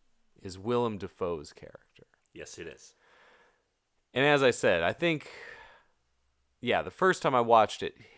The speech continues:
Speaker 1: th-, he's what stood out in this movie. 'Cause it's
Speaker 2: I,
Speaker 1: such a
Speaker 2: that's probably a
Speaker 1: gross
Speaker 2: common, uh,
Speaker 1: Yeah.
Speaker 2: thing because he is just so
Speaker 1: What a vile heel.
Speaker 2: Yeah.
Speaker 1: In every way.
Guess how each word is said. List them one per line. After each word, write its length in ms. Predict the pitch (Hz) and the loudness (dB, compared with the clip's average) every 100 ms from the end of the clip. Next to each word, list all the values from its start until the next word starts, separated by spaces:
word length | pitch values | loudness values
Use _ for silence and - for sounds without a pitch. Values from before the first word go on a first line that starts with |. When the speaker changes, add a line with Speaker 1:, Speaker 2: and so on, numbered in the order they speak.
| _ - | _ -20
Speaker 1:
th-, 240 | 101 - - | -20 -20 -12
he's 280 | 165 139 98 | -6 -6 -4
what 220 | 101 - | -4 -4
stood 300 | - 107 85 | -6 -6 -4
out 240 | 71 50 - _ - | -6 -8 -18 _ -18
in 80 | |
this 180 | 82 - | -16 -14
movie. 360 | 85 69 - - _ _ _ | -14 -14 -20 -20 _ _ _
'Cause 160 | - 107 | -12 -10
it's 220 | - - | -8 -4
Speaker 2:
I, 40 | 208 | -4
Speaker 1:
such 120 | - | -4
a 100 | 80 - | -10 -8
Speaker 2:
that's 180 | 101 107 | -8 0
probably 400 | 117 139 117 101 | 2 2 2 -2
a 40 | |
Speaker 1:
gross 100 | 90 | -2
Speaker 2:
common, 680 | - 117 92 87 78 73 73 - | -6 -6 -4 -6 -10 -14 -18 -14
uh, 300 | 80 71 71 71 | -12 -12 -14 -10
Speaker 1:
Yeah. 320 | 113 92 - - - | -4 -4 -4 -12 -12
Speaker 2:
thing 240 | 101 80 76 | -8 -8 -12
because 360 | 78 85 78 | -16 -14 -12
he 140 | 110 95 | -8 -8
is 240 | 85 - | -8 -12
just 260 | 101 - - | -12 -12 -10
so 200 | 101 90 | -6 -2
Speaker 1:
What 120 | 110 | -2
a 100 | 73 - - | -2 -10 -20
vile 720 | 98 87 101 104 117 110 95 - | -20 -2 2 4 4 2 0 -2
heel. 580 | - 127 92 - - _ | -10 -8 -6 -8 -14 _
Speaker 2:
Yeah. 280 | 82 71 - _ - | -10 -10 -12 _ -12
Speaker 1:
In 120 | 101 | -4
every 340 | 113 123 107 98 | -2 0 -2 -2
way. 460 | 95 82 - - | 0 -2 -4 -14